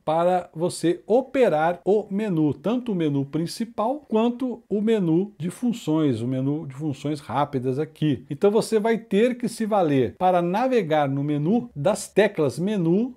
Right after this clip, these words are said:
a tecla F N, e você vai ter que se valer principalmente desse seletor, que é o seletor principal, e essa tecla central aqui. Vou me concentrar aqui no seletor principal porque ele funciona como se fosse setas de direção de um teclado,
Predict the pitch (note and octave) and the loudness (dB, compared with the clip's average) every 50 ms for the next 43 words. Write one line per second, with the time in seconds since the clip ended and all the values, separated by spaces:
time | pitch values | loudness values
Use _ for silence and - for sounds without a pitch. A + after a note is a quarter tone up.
0 | _ _ - E3 - - E3+ D3+ D#3+ - D#3+ D#3 - - G3 G3+ F#3+ - - A3 | _ _ -16 -4 2 4 4 4 4 2 -2 -4 -2 -2 -2 -2 -2 -2 -2 0
1 | E3 D3+ E3 F#3+ G#3 A#3 B3 A#3+ - - _ G#3+ A3+ C#4+ A#3+ - - A#3 A3+ A#3 | 2 2 2 2 0 -2 -4 -4 -8 -8 _ -2 0 0 0 0 0 2 2 2
2 | G#3+ - A#3 G#3+ - - - A#3 A3+ A#3+ A3 F#3+ E3+ E3+ F#3 F#3 - - C4+ C#4 | 0 0 -2 -4 -4 -4 -4 -2 0 2 4 6 6 6 4 4 2 0 0 0
3 | A#3+ - C4+ - - A3+ G3+ D#3+ D#3+ E3+ F#3 F#3 - G#3 E3 D#3 F#3+ F#3+ F#3+ - | 0 0 -2 -2 0 0 2 2 0 0 -2 -2 -4 -6 0 0 0 0 0 -4
4 | A3 F#3+ - - - - - C4 D4 D4 C#4+ B3 B3 - - E3+ E3+ F3 F#3+ F#3+ | -8 -8 -8 -12 -14 -6 -4 -2 0 0 0 -2 -2 0 2 4 4 4 2 0
5 | - _ - C#3+ A2+ - C#3+ C#3 C3+ C#3+ - C#3 C3+ C#3 F3+ F3 F3 - F#3+ - | -6 _ -8 -8 -6 -2 -2 -2 -2 -2 -4 -4 -4 -4 -6 -8 -6 -8 -10 -6
6 | - - D#3+ E3+ F#3+ F#3+ - _ - F#3 F3+ F#3 F#3 F3+ F#3 - G3+ G3 - - | -4 -2 0 0 0 -2 -6 _ 0 2 4 4 4 2 2 0 -2 -2 0 2
7 | F3 E3+ E3+ - F#3 F3 - - - A3 A3+ G#3+ - - D3+ D3+ D3+ D3 C3 - | 2 2 2 -2 -4 -6 -6 -6 -6 -6 -6 -6 -2 2 4 4 4 4 2 0
8 | - C#3+ C#3+ C#3 - - A2 A#2+ F#3 A#3+ C4+ A#3+ C#4 A#3+ - C4 C4 B3 A#3+ A#3+ | -2 -6 -8 -8 -8 -4 2 2 4 4 4 2 2 2 2 2 2 4 2 2
9 | B3 A3 - A#3 A3+ A3+ A3 - A3 G#3+ G#3+ G3+ G3+ - F3+ F3+ - F#3+ F3 - | 2 0 0 0 0 0 0 0 2 2 2 2 4 2 0 0 0 -4 -4 -4
10 | G#3 G3 - F#3 G#3 G#3 - G#3 - G#3+ G#3 G3+ - A#3 G3 - - F#3+ F#3 F#3 | -4 -2 2 2 2 2 0 -4 -4 -4 -4 -2 -4 -4 -4 -2 -2 -2 -2 -2
11 | F3+ F#3+ F#3+ F3 - - - - - E3 E3+ E3 - G3+ G3 - - F3+ G3 F#3 | -4 -4 -6 -6 -6 -6 -6 -4 -2 -2 -2 -2 -4 -8 -6 2 4 4 4 4
12 | F#3+ G3 E3 D3 D3+ E3 E3+ D3 C#3+ E3+ A3+ A#3+ A#3 G#3+ F3 - - E3 D3+ D3+ | 4 0 0 0 -2 -4 -4 -4 -2 -2 0 2 2 0 0 0 0 0 0 0
13 | C#3+ C#3+ D#3+ D#3+ - G3+ G3+ - F3+ F3 F#3 G#3 G3+ A#3+ | 0 -4 -4 -4 -4 -6 -2 -2 -2 0 0 -2 -4 -6